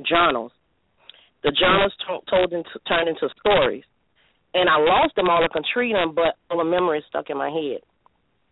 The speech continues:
And I guess I was meant to go through more things so that I can turn this story, formal journal, into a book.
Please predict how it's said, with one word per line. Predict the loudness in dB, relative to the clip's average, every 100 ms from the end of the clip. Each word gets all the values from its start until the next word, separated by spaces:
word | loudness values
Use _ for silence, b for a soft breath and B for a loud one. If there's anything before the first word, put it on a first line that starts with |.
| _
And | 0 0
I | 2
guess | 2 2
I | 2 0
was | 0
meant | 0 0
to | -4
go | 0 0 0
through | -4 0
more | 0 0 -4
things | -4 -2 -4 -8 _ _ _ _ _ _ 0
so | 2 2
that | 2 2 -2 _ _ _ _ _ -2
I | 0
can | 0 -6 -2
turn | -2 0 -2
this | -2 -6 _ _
story, | -4 2 4 2 0 -4 _ _ _ _ _ _ _ _
formal | 0 2 2 -2
journal, | -2 0 0 -2
into | -6 -4
a | -4 -4 -6
book. | -2 0 0